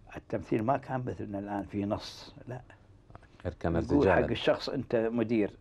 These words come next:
Speaker 1: وأنت فراش، وأنت م-، امرأة." بس
Speaker 2: <laughs>
Speaker 1: دشوا كل واحد يقول. الليلة يقولون شيء، واللي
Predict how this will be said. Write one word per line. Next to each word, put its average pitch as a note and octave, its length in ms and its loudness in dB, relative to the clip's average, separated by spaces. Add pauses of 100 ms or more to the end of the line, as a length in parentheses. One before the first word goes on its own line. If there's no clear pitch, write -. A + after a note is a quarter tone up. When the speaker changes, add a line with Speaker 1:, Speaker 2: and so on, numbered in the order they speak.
Speaker 1:
وأنت G#2+ 260 -2
فراش، A2 540 2
وأنت A2+ 260 -4
م-، A2 200 -2
امرأة." A2 520 2 (1500)
بس - 260 -2 (220)
Speaker 2:
<laughs> - 200 -4
Speaker 1:
دشوا E3+ 560 4
كل F#3 120 0
واحد C3+ 320 2
يقول. A#2+ 340 -2
الليلة E3 400 4
يقولون E3 380 4
شيء، G3+ 340 2
واللي D3+ 340 0